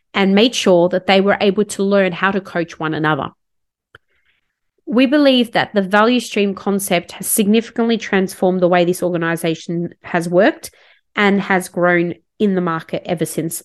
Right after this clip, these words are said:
this engagement. There were several pivots throughout the engagement to support new information and flex across the team that have been very effective due to the size and nature of the engagement. For example, there was a number of incremental introductions of capability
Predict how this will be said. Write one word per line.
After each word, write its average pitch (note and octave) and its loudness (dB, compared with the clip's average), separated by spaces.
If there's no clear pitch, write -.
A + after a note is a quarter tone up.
this E3 -4
engagement. D#3+ -8
There B3+ 4
were C4 2
several C#4+ 4
pivots C#4+ -2
throughout A3 0
the A3+ -2
engagement G3+ -2
to A#3+ -2
support G#3+ 0
new G3+ 2
information F#3+ -2
and G3 -2
flex - -4
across F#3 -4
the F3+ -4
team D#3 -2
that G3+ 4
have F#3+ 2
been G3+ 4
very G#3 4
effective G3 -2
due F#3+ -4
to F#3+ -4
the F3+ -2
size F#3+ -2
and F3+ -4
nature E3+ 0
of D#3+ -6
the D#3 -2
engagement. E3+ -2
For D#4+ 4
example, G3 0
there G#3+ 0
was G#3 0
a - -4
number A#3+ 2
of A#3 -2
incremental G#3 -4
introductions F#3 -4
of F3+ -6
capability F3 -2